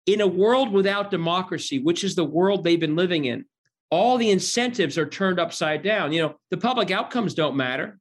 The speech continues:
'cause the people back home don't have a choice and they don't even know who you are. Um, but keeping those private donors who are running for-profit charter schools or the, the energy grid privatization in Texas, that's what matters. So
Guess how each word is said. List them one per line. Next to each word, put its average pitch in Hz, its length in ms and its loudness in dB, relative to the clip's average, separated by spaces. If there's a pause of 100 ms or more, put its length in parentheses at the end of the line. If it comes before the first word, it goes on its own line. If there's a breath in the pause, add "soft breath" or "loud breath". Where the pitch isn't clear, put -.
(100)
'cause 202 160 0
the 190 80 -2
people 196 260 0
back 180 240 -4
home 180 260 0
don't 175 160 2
have 175 140 0
a 170 40 -2
choice 165 560 0 (260)
and 180 100 0
they 196 80 2
don't 202 100 4
even 190 140 4
know 190 100 4
who 190 100 6
you 185 220 4
are. - 320 -4 (400)
Um, 156 360 -4 (160)
but 180 300 -4
keeping 208 360 2
those 165 180 2
private 170 480 -2
donors 190 500 0
who 160 140 4
are 139 80 4
running 156 280 0
for-profit 165 600 -2
charter 165 320 0
schools 185 640 0
or 127 300 0 (260 soft breath)
the, 139 220 0
the 143 160 0
energy 170 360 -4
grid 165 340 -2
privatization 160 720 -2
in 143 140 -2
Texas, 175 640 -6 (360)
that's 156 380 -6
what 165 180 2
matters. 180 460 -2
So 175 280 -2